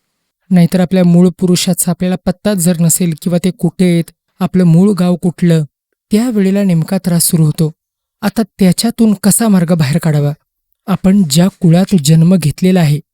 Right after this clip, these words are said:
त्या कुळाचा मूल पुरुषाने ज्या विशिष्ट शक्तिस्थानी आराधना करून आपला वंशवेळ उत्कृष्टपणे नांदवला आणि स्वतःच्या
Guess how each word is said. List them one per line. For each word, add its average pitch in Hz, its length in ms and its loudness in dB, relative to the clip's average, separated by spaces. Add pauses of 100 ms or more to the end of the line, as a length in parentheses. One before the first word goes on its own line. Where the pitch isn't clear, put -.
(220)
त्या 220 140 2 (140)
कुळाचा 180 520 0 (320)
मूल 220 300 4 (120)
पुरुषाने 196 640 0 (300)
ज्या 185 180 2
विशिष्ट 175 760 -2
शक्तिस्थानी 220 920 -2 (160)
आराधना 185 540 0
करून 180 320 2 (520)
आपला 190 400 -2 (280)
वंशवेळ 185 840 2 (140)
उत्कृष्टपणे 214 840 -2
नांदवला 165 580 2 (380)
आणि 180 200 4
स्वतःच्या 185 640 0